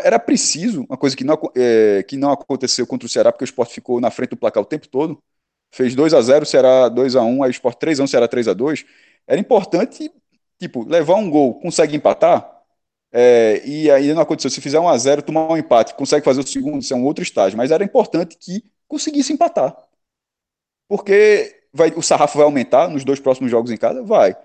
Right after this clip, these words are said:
Mas depois ele volta a ter outras partidas acessíveis. Existem outros times, do, ou do nível do Sport, um pouquinho melhor. O Sport continua entre os piores, mas assim, mas aqueles que são alguns, alguns,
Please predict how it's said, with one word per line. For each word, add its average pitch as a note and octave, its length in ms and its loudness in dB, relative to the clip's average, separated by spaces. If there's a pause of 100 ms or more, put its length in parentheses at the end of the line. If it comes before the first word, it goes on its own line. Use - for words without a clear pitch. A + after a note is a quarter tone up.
(360)
Mas F#3 180 -2
depois C#4 520 0 (300)
ele B3 160 0
volta F#3+ 280 2
a - 20 -14
ter C4 180 0
outras A#3+ 300 2
partidas A3+ 400 -2
acessíveis. G#3+ 640 -6 (100)
Existem G3 320 -4
outros C4 220 -6
times, E3+ 340 -8 (500)
do, G#3 400 -10
ou C#4 140 4
do D4 100 0
nível B3+ 220 2
do B3 60 2
Sport, A#3+ 380 2
um C4+ 120 2
pouquinho B3+ 300 2
melhor. D3 480 2 (240)
O - 60 -20 (120)
Sport - 260 -2
continua A3+ 280 -4
entre A#3 120 -2
os G#3+ 60 -4
piores, D3+ 320 2
mas B3 160 2
assim, F3+ 300 -2 (360)
mas F#3+ 200 0
aqueles G3+ 260 0
que - 80 -8
são G3 220 -2
alguns, D#3+ 380 0
alguns, C#3+ 360 0